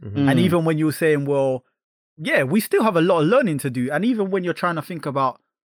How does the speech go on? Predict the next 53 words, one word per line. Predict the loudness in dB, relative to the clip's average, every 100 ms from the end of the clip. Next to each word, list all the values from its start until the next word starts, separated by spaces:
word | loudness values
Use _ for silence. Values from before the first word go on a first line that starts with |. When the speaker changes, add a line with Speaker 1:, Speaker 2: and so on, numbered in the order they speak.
| _ -10
Speaker 2:
"Okay, | -4 -4
I | -2 -2
don't | -2
wanna | -2
throw | -4 -6
the | -6
title | -4 -4 -4 -6
of | -10
false | -4 -4 -4
leadership | -10 -10 -12 -10 -4
onto | -2 -2
this," | -4 -8
but | -8 -4
at |
the | -2
end | -2 -2
of | -2
the |
day, | -4
if | -2
you're | -2 -2
Speaker 3:
Mm. |
Speaker 2:
looking | -2 -4
at | -4
someone | -4 -4 -2
who's | -2 -4
a |
role | 0 0 2
model, | -2 -4 -8 -12 _ _ _
they're | -2 -2 0
still | 0 2
learning | 2 2 2 0 -4
and | -4 -2
they're | 0
learning | 0 0 -2
from | -4 -2
someone | -2 0 -2
else. | -4 -6
So | -6
they | -2 0
have | 0
a | 0
role | -4 -2
model. | -4 -8 -14 _ _ _ _ 0
Your | 2
Speaker 3:
Yeah. | 4
Speaker 2:
role | 2
model | 4 2 2
has | 0
a |
Speaker 3:
<laughs> | -2
Speaker 2:
role | -2
model, | -4 -8 -10